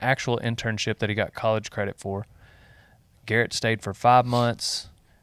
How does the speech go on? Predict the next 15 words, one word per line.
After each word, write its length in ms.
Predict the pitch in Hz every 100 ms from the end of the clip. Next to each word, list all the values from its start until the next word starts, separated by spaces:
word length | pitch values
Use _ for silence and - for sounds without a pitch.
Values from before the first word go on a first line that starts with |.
| _ -
Wes 220 | 117 110
stayed 280 | - 113 110
for 120 | - 104
a 60 |
year. 500 | 98 98 110 117 127 - - - - - - - - - - - _
Um, 300 | - 107 107 107
Jordan's 340 | 123 117 107
been 160 | 117 110
here 200 | 110 107
a 60 |
year. 460 | 104 107 107 107 101 - _ _ _ -
Gabriel's 420 | 110 110 110 98
been 180 | - 107
here 220 | 104 104
six, 1200 | - - - - - - - 131 143 - - -